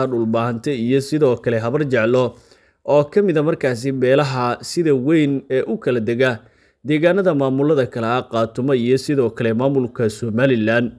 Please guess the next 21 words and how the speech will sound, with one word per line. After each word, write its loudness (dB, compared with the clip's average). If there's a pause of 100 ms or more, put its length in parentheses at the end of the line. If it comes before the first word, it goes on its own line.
(480)
Labadan -2
beelood 0
oo 0
dirir 0 (100)
ay 0
ku -6
dhex -2
martay -2
deegaano 0
badan 0
oo 2
ka -2
mid 0
ah 0 (460)
gobollada 2
Sool, 0
Sanaag 0 (100)
iyo 2
Cayn -2
ayaa 2
markan -2